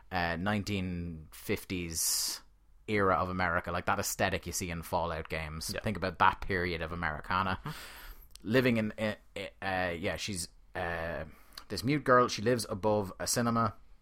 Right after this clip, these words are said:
Speaker 1: and works as a cleaner for some sort of, like, shady government research facility. They don't really go into too much depth because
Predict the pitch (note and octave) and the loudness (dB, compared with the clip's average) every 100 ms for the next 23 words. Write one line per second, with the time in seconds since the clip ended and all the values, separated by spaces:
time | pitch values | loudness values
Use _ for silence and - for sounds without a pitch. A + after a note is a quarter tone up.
0 | - - - - - - - G#2+ G2+ F#2+ | -20 -20 -20 -20 -20 -20 -2 4 6 6
1 | F#2+ F#2 G#2+ - - F2+ - - B2 G#2+ | 2 4 6 6 0 -4 -6 0 2 4
2 | G2 F#2 G2 - G2+ - F#2+ F2+ F#2 F#2+ | 4 2 -2 0 0 0 0 0 0 -2
3 | F2 - - G#2+ G#2 G#2 G#2 G2+ G2 G#2 | -2 -4 -2 -2 -2 -2 -4 -4 -4 -2
4 | G#2+ G2+ G#2 F#2 F#2+ G#2 - G#2+ G#2 - | 0 0 -4 -4 -4 -2 2 2 0 -4
5 | G#2+ A#2 A2+ A#2+ A#2+ - - - - - | -4 -2 0 0 -2 -4 -16 -18 -20 -20
6 | - - G2+ A2 G#2 A2 G#2+ G#2+ G2 A#2 | -8 0 2 2 2 0 0 0 0 4
7 | A2+ A2 G#2 G2+ G2+ - _ - A2+ G#2 | 6 6 2 0 -2 -4 _ 0 2 2
8 | - A2+ A2+ G#2 - G2 | 4 4 4 0 0 0